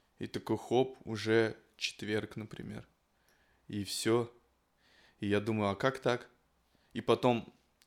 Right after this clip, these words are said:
хоп, вроде только недавно Новый год был, все друг друга поздравляли, а вот уже март кончается. Это же вообще, ну, я не понимаю, кто-то. Вот я в последнее время думаю, что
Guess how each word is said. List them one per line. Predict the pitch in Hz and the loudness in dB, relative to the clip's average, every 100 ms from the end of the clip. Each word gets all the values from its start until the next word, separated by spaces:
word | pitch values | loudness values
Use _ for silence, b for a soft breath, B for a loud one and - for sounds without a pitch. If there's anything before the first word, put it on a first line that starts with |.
| _ _ _ | _ _ _
хоп, | - - 131 143 117 | -18 -2 2 2 2
вроде | 117 117 110 | 2 2 2
только | 131 123 117 | 0 0 -2
недавно | 110 117 113 107 | 2 4 4 2
Новый | 107 104 | 0 0
год | 104 131 135 | 0 -2 -2
был, | - - - | -12 -16 -12
все | - 101 | -6 -4
друг | 107 110 | -4 -4
друга | 107 107 | -8 -8
поздравляли, | - 104 98 101 104 120 110 B B B | -8 -10 -6 -6 -4 -4 -6 B B B
а | - | -2
вот | 107 113 | 0 0
уже | 98 98 | -2 -4
март | 98 120 | -4 -4
кончается. | - 104 - 110 104 101 - _ _ b b b | -4 -6 -4 -6 -6 -8 -12 _ _ b b b
Это | 113 127 | -4 0
же | 117 | 2
вообще, | 123 117 190 180 - _ - | 2 2 2 0 -6 _ -4
ну, | 147 156 101 98 | -2 0 -2 -2
я | 104 | 0
не | 113 | 0
понимаю, | 117 131 151 190 139 | 0 -2 -2 -2 -2
кто-то. | - 156 - B B B | 0 -2 -2 B B B
Вот | 113 131 | -2 0
я | 123 143 | 2 2
в | |
последнее | 143 151 185 175 123 | 4 2 2 2 2
время | 151 160 113 | 4 2 2
думаю, | 127 196 120 | 0 -2 -4
что | - - 110 | -4 -4 -4